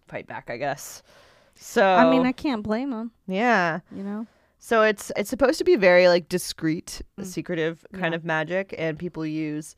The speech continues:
Speaker 1: binding material like wax, twine, or fabric, and then also pins and sharp objects.
Speaker 2: Oh, yeah.
Speaker 1: You know?
Speaker 2: Mm-hmm.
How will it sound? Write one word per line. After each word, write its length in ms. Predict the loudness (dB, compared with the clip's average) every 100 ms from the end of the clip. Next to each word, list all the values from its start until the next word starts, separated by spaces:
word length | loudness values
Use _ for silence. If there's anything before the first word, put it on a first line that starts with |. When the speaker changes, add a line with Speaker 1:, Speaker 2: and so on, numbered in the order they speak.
| _ _ _ -16
Speaker 1:
binding 600 | 0 2 4 2 0 0
material 680 | -2 -4 -2 0 2 4 2
like 260 | 0 -4 -10 _ _ _
wax, 800 | -2 2 2 -2 -12 -20 -18 -18
twine, 460 | -6 -2 -2 -4 -6
or 140 | -10
fabric, 800 | -4 -4 -4 -8 -10 -14 -20 _ _ _ _
and 180 | -6 -4
then 160 | -4 -4
also 680 | -6 -4 -2 0 -2 -6 -14 -8
pins 600 | -6 -4 -4 -6 -10 -10
and 200 | -10 -10
sharp 320 | -6 -8 -4 -2
objects. 720 | -2 -2 -4 -4 -14 -18 -10
Speaker 2:
Oh, 220 | -6 -4
yeah. 340 | -6 -6 -8 -8
Speaker 1:
You 280 | -6 -4 -4
know? 380 | -4 -4 -6 -6
Speaker 2:
Mm-hmm. 580 | -6 -4 -2 -2 -2